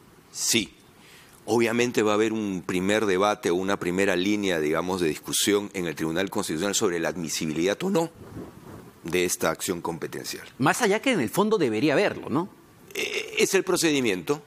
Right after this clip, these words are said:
Speaker 2: Ujú.
Speaker 1: sobre, eh, o sea, lo que, mm, enseña y dice, digamos, la jurisprudencia constitucional es que obviamente se va a debatir la admisibilidad o no de esta acción presentada,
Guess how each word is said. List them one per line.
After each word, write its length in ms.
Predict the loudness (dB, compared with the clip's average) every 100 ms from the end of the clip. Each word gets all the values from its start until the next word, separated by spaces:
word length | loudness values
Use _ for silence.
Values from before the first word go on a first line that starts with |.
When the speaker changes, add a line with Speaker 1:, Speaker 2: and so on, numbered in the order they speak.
| -6
Speaker 2:
Ujú. 240 | -2 -2
Speaker 1:
sobre, 600 | 0 2 2 2 0 0 0
eh, 340 | 0 0 -2 -6
o 80 | -4
sea, 160 | -4 0
lo 240 | 0 0
que, 220 | -4 -6 -10 -14
mm, 220 | -12 -10 -6 -2
enseña 580 | 0 2 2 2 2 2
y 140 | 2
dice, 340 | 0 0 0 0
digamos, 320 | 0 0 0
la 80 | -2
jurisprudencia 640 | -4 -8 -6 -4 -2 -2
constitucional 440 | -4 -6 -4 -4 -6
es 100 | -6
que 200 | -6 -4
obviamente 520 | -4 -2 -2 -4 -6 -6
se 200 | -4 -2
va 200 | -2 -2
a 240 | -2 -2 -2
debatir 440 | -2 -2 -2 -2
la 80 | 0
admisibilidad 580 | 0 -2 -4 0 2 2
o 60 | 2
no 160 | 0 -4 -20 -20 -20 -20 -20 -20 -20
de 200 | -4 0
esta 180 | 0 -2
acción 280 | -2 -2 -4
presentada, 540 | -4 -6 -8 -10 -12